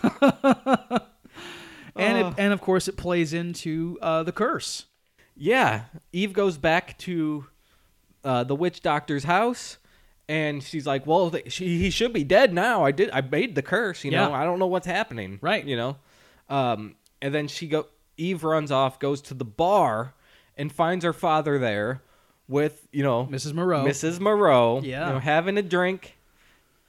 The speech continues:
Speaker 2: being a little too touchy-feely.
Speaker 1: Oh, yeah.
Speaker 2: Yeah. And Eve walks in and is like, "Let's go home." And he's like, "Oh, okay. Did you walk here by yourself? What are you doing here?" You know?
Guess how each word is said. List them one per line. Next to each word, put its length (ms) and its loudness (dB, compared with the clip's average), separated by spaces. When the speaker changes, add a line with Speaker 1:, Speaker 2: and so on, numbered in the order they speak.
Speaker 2:
being 260 0
a 40 0
little 220 4
too 300 -2
touchy-feely. 800 0
Speaker 1:
Oh, 140 4
yeah. 340 0
Speaker 2:
Yeah. 280 -4
And 160 -6
Eve 240 -6
walks 280 0
in 60 -2
and 80 -2
is 100 -6
like, 160 -2
"Let's 200 -4
go 200 0
home." 300 -2
And 80 -10
he's 100 -8
like, 220 -6
"Oh, 380 -2
okay. 520 -2
Did 160 -8
you 80 0
walk 240 4
here 160 4
by 140 2
yourself? 420 -2
What 160 -4
are 20 2
you 100 4
doing 320 6
here?" 200 12
You 100 0
know? 200 6